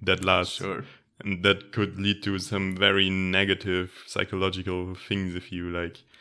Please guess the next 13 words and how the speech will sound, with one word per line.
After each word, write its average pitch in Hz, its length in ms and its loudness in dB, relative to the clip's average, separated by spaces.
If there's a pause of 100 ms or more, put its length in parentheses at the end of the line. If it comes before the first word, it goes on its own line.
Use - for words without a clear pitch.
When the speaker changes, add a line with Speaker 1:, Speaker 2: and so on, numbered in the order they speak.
(440)
Speaker 1:
get 98 240 2
too 107 120 2
much 98 220 2
into 92 200 -4
that 90 200 0
thought 90 300 -8 (400)
of - 220 -8 (640)
sacrificing 92 680 -4
yourself 92 400 -4
for 90 160 -6
humanity 90 640 -4
or 87 140 -4
whatever. 87 340 -6